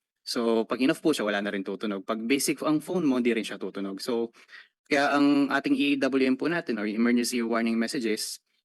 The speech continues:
eh, dumadating po is through text po. So, yun po yung nare-receive yung text. Kaya, ito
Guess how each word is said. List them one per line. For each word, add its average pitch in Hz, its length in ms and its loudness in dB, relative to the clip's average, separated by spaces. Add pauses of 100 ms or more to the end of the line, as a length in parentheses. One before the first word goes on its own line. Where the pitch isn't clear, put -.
(160)
eh, 127 160 2
dumadating 135 560 2
po 113 160 0
is 120 160 -2
through 123 320 0
text - 240 -6
po. - 320 -6
So, 131 160 -2
yun 135 160 4
po 135 80 2
yung 131 80 6
nare-receive 120 480 -2
yung 92 160 -8
text. - 240 -6
Kaya, 120 320 0 (960)
ito 143 160 0